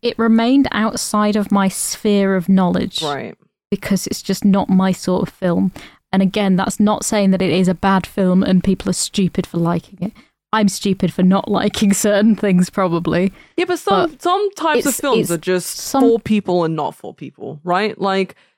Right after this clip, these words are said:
Speaker 2: there are just,
Speaker 1: Yeah,
Speaker 2: there are
Speaker 1: totally.
Speaker 2: things that, you know, some people think is just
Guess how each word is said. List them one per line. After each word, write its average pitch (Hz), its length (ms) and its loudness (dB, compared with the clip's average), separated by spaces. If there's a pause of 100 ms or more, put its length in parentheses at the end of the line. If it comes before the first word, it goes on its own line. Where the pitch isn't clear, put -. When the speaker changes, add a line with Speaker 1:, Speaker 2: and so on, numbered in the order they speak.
(240)
Speaker 2:
there 233 140 0
are 262 40 -2
just, 233 340 0
Speaker 1:
Yeah, - 120 -20
Speaker 2:
there 277 140 0
are 277 140 4
Speaker 1:
totally. - 120 0
Speaker 2:
things 285 340 -2
that, 220 320 -2 (420)
you 208 120 0
know, 180 140 0
some 220 280 -4
people 202 280 -4
think 180 300 -4
is 170 140 -2
just - 260 -6